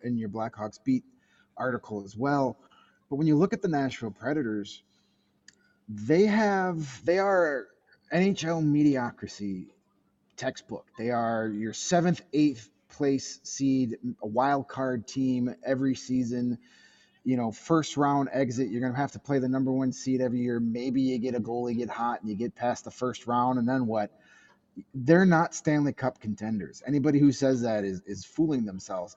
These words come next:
And here they are in that situation, and all their guys, main guys, are locked up for, like, six, s-, seven, five years. So it's gonna be the same core of guys go. It's gonna be the same team for the next five, six, seven years.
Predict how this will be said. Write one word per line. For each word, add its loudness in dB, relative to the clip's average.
And -2
here 2
they 4
are 2
in 2
that 0
situation, -4
and -12
all 2
their -4
guys, -4
main 2
guys, -2
are -8
locked -6
up -6
for, -10
like, -6
six, -8
s-, -14
seven, -4
five -4
years. 0
So 0
it's -6
gonna 2
be 8
the 4
same 0
core -2
of -6
guys -2
go. -6
It's -6
gonna 2
be 6
the 2
same -2
team 2
for -6
the -2
next -4
five, -4
six, -4
seven -4
years. -2